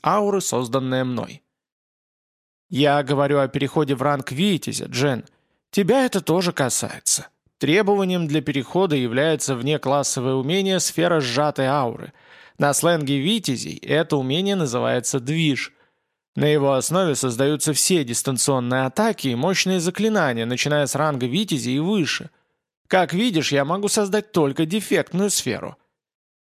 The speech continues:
Проблема в том, что моя аура имеет гибридные свойства пробуждённого и дитя сансара. По идее, если получится выиграть героический класс на гонке героев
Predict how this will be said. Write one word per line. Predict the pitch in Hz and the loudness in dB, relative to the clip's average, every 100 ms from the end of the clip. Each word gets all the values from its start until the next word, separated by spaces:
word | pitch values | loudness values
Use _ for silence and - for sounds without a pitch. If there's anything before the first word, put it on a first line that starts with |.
| _ _ | _ _
Проблема | 156 143 139 147 135 | 0 2 2 0 0
в | 117 | -2
том, | 202 214 | -2 -2
что | - 123 | -2 -2
моя | 123 127 - | 0 0 0
аура | 185 175 139 127 | 0 0 0 0
имеет | 143 165 131 | -2 -2 -2
гибридные | 165 165 165 135 127 123 | -2 0 0 0 -2 -2
свойства | - 143 131 131 120 | 0 0 0 -2 -2
пробуждённого | 139 123 131 113 165 240 226 226 202 - - - | -4 -2 -4 0 0 2 0 -2 -4 -10 -20 -2
и | 208 | 0
дитя | 180 175 123 120 | 0 0 0 2
сансара. | 170 190 - 80 - - _ _ _ _ _ _ _ _ _ _ _ _ _ _ - | 0 0 -2 -4 -10 -18 _ _ _ _ _ _ _ _ _ _ _ _ _ _ 2
По | 226 | 2
идее, | 214 269 220 131 127 | 4 2 4 2 2
если | 214 196 156 | 0 0 0
получится | 156 185 196 147 - - 170 | 2 2 2 0 0 2 2
выиграть | 196 175 151 131 | 2 2 0 0
героический | 139 185 180 156 - 185 | 0 2 2 0 0 -4
класс | - 185 147 - | 0 0 0 0
на | 156 | -2
гонке | 127 151 120 | -2 -4 -4
героев | 117 123 147 147 - - | -4 -2 0 0 -4 -14